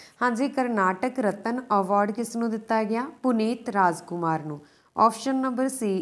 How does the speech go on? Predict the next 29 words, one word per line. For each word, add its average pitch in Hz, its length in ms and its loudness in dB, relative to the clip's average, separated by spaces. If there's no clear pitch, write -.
is 185 80 -2
the 185 220 -2
right 165 560 -2
answer। 160 380 -4
ਹੁਣ 285 120 0
ਪੁਨੀਤ 262 440 0
ਰਾਜਕੁਮਾਰ 220 960 0
ਰਾ-, 202 280 4
ਸੌਰੀ, 202 320 0
ਪੁਨੀਤ 240 560 2
ਰਾਜਕੁਮਾਰ 233 840 2
ਨੂੰ 254 220 0
ਮਰਨ 196 300 0
ਉਪਰੰਤ 180 640 -4
ਕਰਨਾਟਕ 208 580 2
ਰਤਨ 220 420 0
ਅਵਾਰਡ 240 300 0
ਦਿੱਤਾ 240 400 0
ਗਿਆ 233 220 0
ਵਾ। 247 140 -2
ਤਾਂ 262 120 4
ਦੇਖ 208 280 2
ਸਕਦੇ 208 400 0
ਹੋ 214 60 2
ਤੁਸੀਂ 226 280 -2
ਮੈਪ 196 320 2
ਦੇ 180 100 2
ਵਿੱਚ 165 200 -6
ਕਰਨਾਟਕ। 160 680 -4